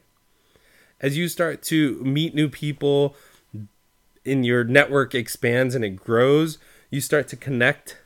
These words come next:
you start to understand other people's personalities, and then you really start to hone in on what your identity is within that network. And then at the end of the night,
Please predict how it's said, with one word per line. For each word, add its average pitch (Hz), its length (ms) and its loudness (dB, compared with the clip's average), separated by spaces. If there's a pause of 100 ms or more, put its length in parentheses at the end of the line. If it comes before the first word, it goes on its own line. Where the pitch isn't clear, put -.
(500)
you 127 100 -4
start 127 320 0
to 123 220 -6
understand 131 600 0
other 120 220 -2
people's 107 320 -8
personalities, 123 880 -4 (400)
and 131 140 -4
then 165 120 2
you 156 100 0
really 151 420 -4
start 147 240 0
to 131 140 0
hone 143 260 0
in 135 160 2
on 117 220 0
what 113 180 0
your 113 160 0
identity 110 580 -2
is 107 160 -2
within 117 440 0
that 107 240 -4
network. - 520 -12 (760)
And 123 100 -2
then 139 100 4
at 135 100 2
the 123 80 0
end 135 100 2
of 131 80 0
the 113 60 0
night, 131 580 -2